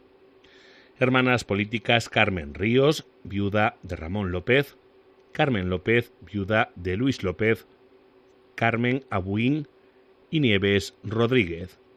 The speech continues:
viuda de Constantino López. Consuegra Clementina González López, viuda de Eliseo Neira López.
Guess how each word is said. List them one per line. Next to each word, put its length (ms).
viuda 540
de 240
Constantino 680
López. 500
Consuegra 640
Clementina 680
González 760
López, 560
viuda 480
de 140
Eliseo 600
Neira 460
López. 500